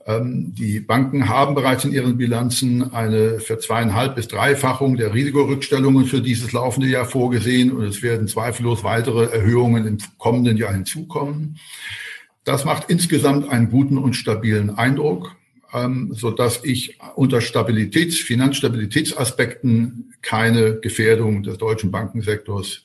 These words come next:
sehe. Davon zu unterscheiden ist die Aussage, und das habe ich in der Tat mehrfach bereits zum Ausdruck gebracht, wenn wir uns einzelne Banken angucken, ja, ähm, ob man sich wohlfühlt oder ob der Puls oben oder unten ist, entscheidet sich im echten Leben weniger im Aggregat als vielmehr am Einzelfall.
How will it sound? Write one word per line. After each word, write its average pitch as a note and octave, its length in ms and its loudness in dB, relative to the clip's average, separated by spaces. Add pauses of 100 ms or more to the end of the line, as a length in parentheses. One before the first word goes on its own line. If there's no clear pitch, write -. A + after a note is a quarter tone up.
sehe. G#2 500 -4 (560)
Davon A2 300 0
zu - 100 -2
unterscheiden C3+ 600 2
ist - 160 0
die - 100 -2
Aussage, D#3+ 960 -2
und C3 120 -4
das B2+ 140 -2
habe C3+ 140 0
ich A2+ 60 -4
in B2 80 -2
der A2+ 120 2
Tat A#2+ 260 0
mehrfach C#3 420 2
bereits B2 360 -6
zum A2 140 -4
Ausdruck D3+ 420 -4
gebracht, D3 520 -6 (560)
wenn C#3 240 4
wir C#3+ 140 6
uns C#3+ 240 -2
einzelne F3 380 4
Banken A2+ 360 -2
angucken, G2+ 640 -10 (240)
ja, B2 340 -10 (200)
ähm, C3 240 -6
ob D3+ 160 -4
man C#3+ 100 2
sich A#2 240 0
wohlfühlt E3+ 640 2
oder B2+ 260 -4
ob - 120 -8
der A#2+ 120 0
Puls D3 400 2
oben C#3+ 320 0
oder B2 240 -2
unten - 300 -4
ist, D#3 220 -4
entscheidet C3 460 -2
sich C3 160 -4
im C3+ 80 -2
echten C#3+ 320 -2
Leben B2+ 300 2
weniger C3 420 4
im - 200 0
Aggregat A#2 880 2
als A2+ 220 -2
vielmehr B2+ 380 0
am A2+ 220 -4
Einzelfall. - 540 -4